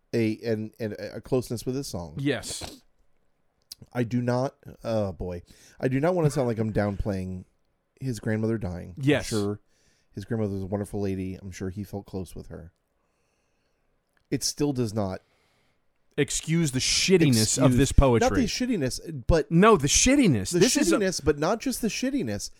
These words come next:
Speaker 1: The, "My grandma and my friend died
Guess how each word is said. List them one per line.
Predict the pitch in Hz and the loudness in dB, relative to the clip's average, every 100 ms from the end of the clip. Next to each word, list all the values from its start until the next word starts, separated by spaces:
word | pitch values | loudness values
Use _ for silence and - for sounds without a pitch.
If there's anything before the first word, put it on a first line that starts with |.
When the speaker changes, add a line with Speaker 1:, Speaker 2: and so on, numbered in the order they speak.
| _ _ _ | _ _ _
Speaker 1:
The, | 131 127 190 185 175 170 160 _ _ _ _ _ _ _ _ _ _ _ _ _ _ | -8 -2 -2 -2 -4 -6 -8 _ _ _ _ _ _ _ _ _ _ _ _ _ _
"My | 160 156 | -4 -2
grandma | 123 131 165 226 233 233 | -2 -2 -2 -2 -4 -4
and | 139 139 | -4 -4
my | 127 | -4
friend | - - 160 175 147 | -6 -6 -6 -4 -4
died | 101 90 82 - | -4 -6 -10 -16